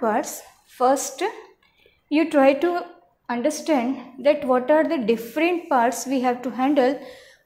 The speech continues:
to get the solution regarding particular side.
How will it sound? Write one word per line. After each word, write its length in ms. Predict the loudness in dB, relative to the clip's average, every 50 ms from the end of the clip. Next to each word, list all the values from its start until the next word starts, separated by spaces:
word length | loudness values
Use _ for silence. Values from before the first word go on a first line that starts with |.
| _ -2
to 160 | 0 0 0
get 300 | 2 0 -2 -2 -2 -4
the 140 | -4 -4 -4 -6 -10
solution 680 | -10 -6 -2 -2 0 0 0 -2 -2 -2 -2 0 0
regarding 580 | -2 -2 -2 -2 -2 -2 -2 -2 -4 -4 -8 -14 -18 -20 -20 _ _ _ _ _ _ _ _ _ _ _ _ -2
particular 560 | -2 -2 -2 -2 0 2 4 4 4 2 2 0 -6 -14 -10
side. 480 | -8 -4 0 2 2 2 0 -2 -8